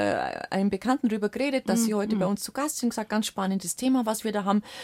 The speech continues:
Speaker 1: Der hat gesagt, „Mensch, das täte mich auch interessieren.“
Speaker 2: Ja. Aber das, darf ich da gleich?
Speaker 1: Ja.
Speaker 2: Wichtig ist, man kann das wirklich nur machen, wenn Not da ist.
Speaker 1: Ja.
Speaker 2: Also manchmal ruft
Speaker 1: Nicht so
Speaker 2: jemand
Speaker 1: aus
Speaker 2: an
Speaker 1: Jux und Dollerei.
Speaker 2: und man, nicht
Speaker 1: Nein.
Speaker 2: mal, na, manche
Speaker 1: Nein.
Speaker 2: rufen ja an und sagen, „Ich möcht's machen, damit meinem Kind mal, äh,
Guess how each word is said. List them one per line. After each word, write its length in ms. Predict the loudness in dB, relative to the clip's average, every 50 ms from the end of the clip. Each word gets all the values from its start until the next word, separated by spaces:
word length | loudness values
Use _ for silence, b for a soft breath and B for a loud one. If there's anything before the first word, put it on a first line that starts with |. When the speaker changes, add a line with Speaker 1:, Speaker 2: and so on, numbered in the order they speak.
| B B -6
Speaker 1:
Der 40 |
hat 60 | -4 -2
gesagt, 220 | -2 -4 -2 0
„Mensch, 200 | 0 0 0 0
das 140 | -4 -6 -4
täte 260 | -4 -4 -4 -2 -2
mich 200 | -4 -4 0 4
auch 220 | 6 6 6 4 2
interessieren.“ 720 | -2 -4 -2 -2 -4 -4 -4 -4 -4 -2 -2 -2 -2 2
Speaker 2:
Ja. 60 | 2 4
Aber 120 | 4 6
das, 280 | 6 6 4 4 0 2
darf 140 | 2 4 4
ich 80 | 4 2
da 120 | 2 2
gleich? 240 | 4 4 4 4 6
Speaker 1:
Ja. 280 | 6 6 6 6 6
Speaker 2:
Wichtig 400 | 4 4 4 4 0 -4 -2 0
ist, 200 | 0 -2 0 0
man 140 | 0 0 0
kann 220 | 0 2 2 2 4
das 300 | 2 0 -2 -2 0 0
wirklich 300 | 2 2 2 0 2 4
nur 220 | 6 6 6 4
machen, 400 | 4 4 2 2 2 -2 -2 0
wenn 200 | 0 2 2 2
Not 220 | 4 4 2 2 2 2
da 160 | 0 0 0
ist. 200 | -2 -4 -4 0
Speaker 1:
Ja. 220 | 2 4 4 4 4
Speaker 2:
Also 220 | 2 2 2 4
manchmal 340 | 4 4 4 6 6 4 4
ruft 160 | 4 4 4
Speaker 1:
Nicht 140 | 6 6 6 8
so 120 | 8 8
Speaker 2:
jemand 60 | 10
Speaker 1:
aus 100 | 10 10
Speaker 2:
an 60 | 10
Speaker 1:
Jux 200 | 10 8 8 6
und 160 | 4 6 8 8
Dollerei. 460 | 8 8 8 8 8 6 6 6 4
Speaker 2:
und 60 | 4
man, 60 | 4 6
nicht 80 | 6
Speaker 1:
Nein. 120 | 8 8 8
Speaker 2:
mal, 180 | 8 6 4 4
na, 180 | 2 2 2 2 2
manche 380 | 4 6 8 8 8 6 2 -2
Speaker 1:
Nein. 100 | -2 -2
Speaker 2:
rufen 240 | 0 2 2 2 2
ja 80 | 4
an 60 | 2 4
und 40 | 4
sagen, 140 | 2 0 B B B B
„Ich 140 | 2 4 6
möcht's 300 | 6 4 4 4 0 2
machen, 260 | 4 6 6 6 6
damit 400 | 6 6 6 6 4 2 4 4
meinem 200 | 4 4 4 2
Kind 320 | 6 10 10 10 10 10
mal, 160 | 10 10 12 12
äh, 180 | 10 10 8